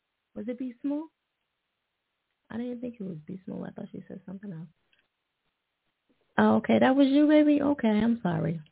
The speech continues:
So he was on here the whole time. All right. Fire slipped in.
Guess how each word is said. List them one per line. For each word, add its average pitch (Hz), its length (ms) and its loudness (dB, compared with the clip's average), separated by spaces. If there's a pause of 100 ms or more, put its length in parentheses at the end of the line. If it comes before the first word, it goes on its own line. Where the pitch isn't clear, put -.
(720)
So 165 100 2
he 202 140 6
was 180 220 6
on 151 140 4
here 143 120 2
the - 80 -2
whole 139 160 2
time. 143 340 -2 (120)
All 139 100 0
right. - 280 0 (1600)
Fire 151 360 0
slipped - 240 -2
in. - 280 -2